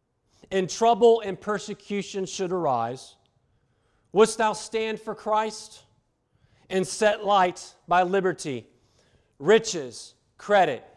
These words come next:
in all comparison to him?" Now, what he is saying is, what we truly loves,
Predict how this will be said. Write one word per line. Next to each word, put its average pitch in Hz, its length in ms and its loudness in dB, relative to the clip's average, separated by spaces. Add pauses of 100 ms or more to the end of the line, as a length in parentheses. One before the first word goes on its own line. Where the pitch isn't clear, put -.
(220)
in 170 220 -6
all 185 480 2
comparison 143 1000 -6 (800)
to 127 160 -6
him?" 117 340 -6 (1080)
Now, 202 140 4
what 277 180 8
he 254 160 -2
is 214 120 0
saying 208 500 0
is, 170 380 -2 (280)
what 226 280 6
we 247 140 0
truly 269 680 -4
loves, 165 760 2